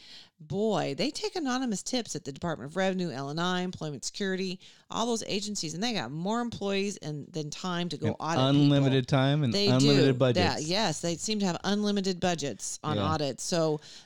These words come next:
Speaker 1: and, and they have a job to do. I get that. So don't cheat the government. That's kind of those state rules. Know what the law, know what your industry standards are.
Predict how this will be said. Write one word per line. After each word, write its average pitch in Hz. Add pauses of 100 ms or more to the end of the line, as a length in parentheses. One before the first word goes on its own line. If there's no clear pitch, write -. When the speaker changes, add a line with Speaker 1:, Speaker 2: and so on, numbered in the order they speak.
Speaker 1:
and, 160
and 226
they 247 (160)
have 427
a 359
job 160
to 160
do. 220
I -
get 160
that. 127
So 185
don't 240
cheat 269
the 208
government. 160
That's 214
kind 226
of 196
those 175
state -
rules. 202
Know 196
what 302
the 254
law, 214
know 214
what 285
your 240
industry 233
standards 196
are. 127